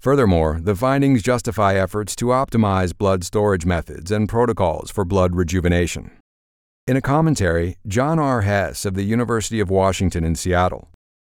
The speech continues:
said these findings are at odds with the conventional view that oxygen offloading from R B Cs is always faster than the capillary transit time, and therefore oxygen delivery to tissues can only be perfusion limited.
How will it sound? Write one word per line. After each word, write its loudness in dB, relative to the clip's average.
said -2
these -2
findings 0
are -2
at 0
odds 0
with -6
the -10
conventional 0
view -2
that 0
oxygen 0
offloading 0
from 0
R 2
B 0
Cs -4
is -2
always -2
faster 0
than 2
the 0
capillary 0
transit 0
time, -8
and 2
therefore 0
oxygen -2
delivery 0
to -10
tissues -4
can -2
only 0
be -4
perfusion 0
limited. 0